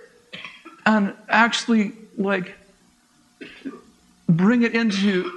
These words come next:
the relationship with one another. Some people can't even say, "I love you."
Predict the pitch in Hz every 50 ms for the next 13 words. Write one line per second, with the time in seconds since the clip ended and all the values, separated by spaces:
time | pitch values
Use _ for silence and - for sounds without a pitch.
0 | - - - - - - - _ _ - 208 202 214 208 208 220 247 220 - 220
1 | 208 214 - 208 180 - 180 175 175 180 202 202 196 185 185 190 202 233 202 208
2 | 160 120 120 - - _ _ _ _ _ _ _ _ _ _ _ _ _ _ _
3 | _ _ _ _ _ _ _ _ _ _ - - - - 262 302 294 277 254 220
4 | 226 220 208 - - 247 247 240 240 208 214 196 - - 233 233 - 202 202 202
5 | 202 240 269 262 220 202 160 131 113 98 - -